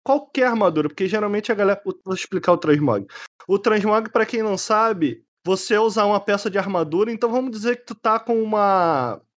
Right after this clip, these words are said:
ombreira azul, ela é maneira, mas ela tá azul. E um peitoral vermelho. Os dois são irados. E aí tu fica, porra, cara, tá escroto. Junto tá escroto. Sozinho tá, tá maneiro, mas junto tá escroto.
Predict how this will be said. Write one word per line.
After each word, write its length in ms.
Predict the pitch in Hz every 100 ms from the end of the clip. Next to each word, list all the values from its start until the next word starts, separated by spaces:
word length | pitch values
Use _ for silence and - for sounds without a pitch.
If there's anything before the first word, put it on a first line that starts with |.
| _ -
ombreira 640 | 185 151 165 185 196 185
azul, 540 | 165 139 156 233 269 _ _
ela 200 | 202 226
é 20 |
maneira, 480 | 330 349 247 175 110
mas 160 | 127 143
ela 160 | 170
tá 120 | 190 -
azul. 440 | 254 135 131 120 _ _ _
E 140 | 185 202
um 180 | 233 226
peitoral 880 | 226 247 247 262 180 190 233 226
vermelho. 760 | 185 185 254 160 165 175 147 101 _ _ _
Os 220 | 160 160
dois 260 | 160 214 -
são 160 | 240
irados. 420 | 220 151 123 117 _ -
E 80 |
aí 160 | 175 208
tu 60 | 214
fica, 240 | 220 196
porra, 340 | - 208 180
cara, 240 | 165 170 147
tá 160 | 190
escroto. 580 | 196 - - 214 202 175
Junto 380 | 151 185 233 240
tá 160 | - 202
escroto. 480 | - - 196 185
Sozinho 580 | - 180 160 139 170 196
tá, 220 | 202 214
tá 160 | 208 214
maneiro, 340 | 214 233 208
mas 160 | 180 170
junto 220 | 165 185
tá 140 | - 214
escroto. 360 | - 180 180